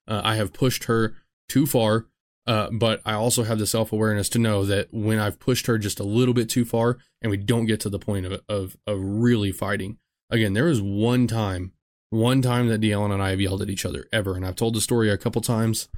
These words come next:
Um, there's one time that we have yelled at each other ever. Uh, it was,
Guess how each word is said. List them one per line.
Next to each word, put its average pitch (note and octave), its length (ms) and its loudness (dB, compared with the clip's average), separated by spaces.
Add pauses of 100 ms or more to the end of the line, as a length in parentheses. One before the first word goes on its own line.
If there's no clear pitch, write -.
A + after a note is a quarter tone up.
(340)
Um, F#2 580 -2
there's G#2+ 220 2
one B2 240 2
time A#2+ 280 2
that G#2+ 100 0
we G#2+ 120 0
have G2 120 -2
yelled G#2+ 240 0
at G#2+ 80 0
each G#2 160 -2
other G#2 280 -2
ever. A2+ 360 0 (460)
Uh, F#2 320 -2
it G#2 120 -2
was, F#2+ 360 -4